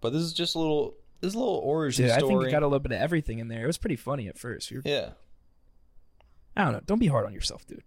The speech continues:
Speaker 2: You're
Speaker 1: No,
Speaker 2: being,
Speaker 1: I'm saying,
Speaker 2: you're,
Speaker 1: oh,
Speaker 2: you're bringing negative
Speaker 1: no,
Speaker 2: stuff
Speaker 1: no, no,
Speaker 2: into
Speaker 1: I'm not
Speaker 2: this.
Speaker 1: bringing the
Speaker 2: That
Speaker 1: negative
Speaker 2: wasn't
Speaker 1: stuff,
Speaker 2: even
Speaker 1: but
Speaker 2: there.
Speaker 1: we advertise it as a comedy podcast. But guys, it's not.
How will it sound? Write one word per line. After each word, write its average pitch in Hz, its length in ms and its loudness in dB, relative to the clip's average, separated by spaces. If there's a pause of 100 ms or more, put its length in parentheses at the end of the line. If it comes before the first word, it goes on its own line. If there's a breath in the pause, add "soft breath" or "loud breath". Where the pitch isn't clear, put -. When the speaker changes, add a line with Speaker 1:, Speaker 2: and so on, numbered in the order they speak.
Speaker 2:
You're 180 100 0
Speaker 1:
No, 233 100 6
Speaker 2:
being, 214 100 10
Speaker 1:
I'm 170 120 6
saying, 147 500 0
Speaker 2:
you're, 185 120 4
Speaker 1:
oh, 151 100 2
Speaker 2:
you're 180 100 0
bringing 220 320 6
negative 190 400 4
Speaker 1:
no, 190 60 2
Speaker 2:
stuff 190 120 4
Speaker 1:
no, 185 100 2
no, 156 60 6
Speaker 2:
into - 20 -
Speaker 1:
I'm 180 60 2
not 165 140 4
Speaker 2:
this. 147 80 0
Speaker 1:
bringing 143 140 2
the 131 40 2
Speaker 2:
That 127 120 2
Speaker 1:
negative 127 120 4
Speaker 2:
wasn't 185 200 4
Speaker 1:
stuff, - 80 6
Speaker 2:
even 202 80 2
Speaker 1:
but 220 60 4
Speaker 2:
there. - 80 6
Speaker 1:
we 127 120 2
advertise 123 580 0
it 104 60 0
as 92 100 -2
a 92 60 -8
comedy 101 300 -4
podcast. 95 640 -2
But 104 120 -4
guys, 135 240 2
it's 101 140 -6
not. 151 300 -2